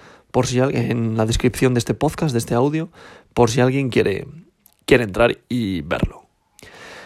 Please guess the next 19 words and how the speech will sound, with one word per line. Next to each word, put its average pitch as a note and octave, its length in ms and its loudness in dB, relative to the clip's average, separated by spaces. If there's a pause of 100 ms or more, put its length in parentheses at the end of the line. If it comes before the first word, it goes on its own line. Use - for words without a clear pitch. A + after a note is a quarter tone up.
(200)
Los B2+ 140 4
desarrolladores B2 540 6
del F3 120 2
proyecto D3+ 480 4
afirman C3 360 2
que G2+ 80 -2
la G#2+ 80 4
seguridad A#2 460 4
de A#2+ 60 4
la A2+ 100 6
red D#3 200 4
Pi G3 220 2
se - 160 4
ve B2 80 6
reforzada C3+ 460 4
por A#2+ 100 2
las A2+ 100 6
redes C#3 220 6
personales, - 580 2